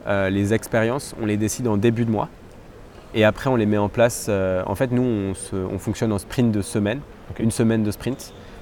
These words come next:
Speaker 1: Euh, et dans cette semaine de sprint, t'as toujours, euh, une partie qui est, euh, qui est, qui doit toujours être là, c'est-à-dire, euh, la distribution, un article, une vidéo, et cetera. Ça, c'est ce qu'on doit faire toutes les semaines.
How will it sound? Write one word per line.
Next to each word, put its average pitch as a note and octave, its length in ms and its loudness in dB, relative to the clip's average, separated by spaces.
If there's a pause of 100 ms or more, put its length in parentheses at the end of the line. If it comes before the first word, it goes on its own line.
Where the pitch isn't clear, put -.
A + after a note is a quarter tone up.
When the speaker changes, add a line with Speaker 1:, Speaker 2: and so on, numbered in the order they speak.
(180)
Speaker 1:
Euh, F#2 340 2
et G2+ 120 2
dans A#2+ 180 4
cette A#2 180 -2
semaine A2+ 280 0
de G#2+ 100 0
sprint, B2+ 360 -2
t'as G2 120 0
toujours, A#2 480 0
euh, G2 140 2
une G#2 120 0
partie - 360 -2
qui - 220 -6
est, G2+ 180 2
euh, F2+ 180 0 (1080)
qui - 100 0
est, A2 80 2 (100)
qui - 100 -4
doit B2 160 8
toujours D#3 280 2
être A2+ 140 2
là, G2+ 140 4 (380)
c'est-à-dire, G#2 380 2
euh, G2+ 80 4
la G#2+ 120 6
distribution, A2+ 760 0
un A#2 160 0
article, A2 560 -2 (140)
une B2 100 4
vidéo, A2 500 4
et G#2 120 -4
cetera. G2+ 400 -2 (320)
Ça, A#2 120 0
c'est G2+ 360 4
ce - 80 -4
qu'on B2 100 4
doit A2 140 6
faire - 160 -2
toutes - 180 -4
les A2 80 2
semaines. G#2 280 -2